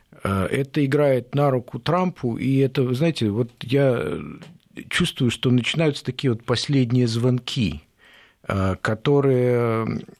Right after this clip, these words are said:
с одной стороны, подорвут доверие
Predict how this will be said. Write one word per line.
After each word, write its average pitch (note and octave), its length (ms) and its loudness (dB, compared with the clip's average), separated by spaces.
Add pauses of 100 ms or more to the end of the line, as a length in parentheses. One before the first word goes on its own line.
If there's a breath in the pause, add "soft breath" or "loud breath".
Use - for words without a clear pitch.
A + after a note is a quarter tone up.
(360)
с - 140 -2
одной C3+ 280 2
стороны, C3+ 720 2 (480 loud breath)
подорвут C#3+ 640 0
доверие D3 720 2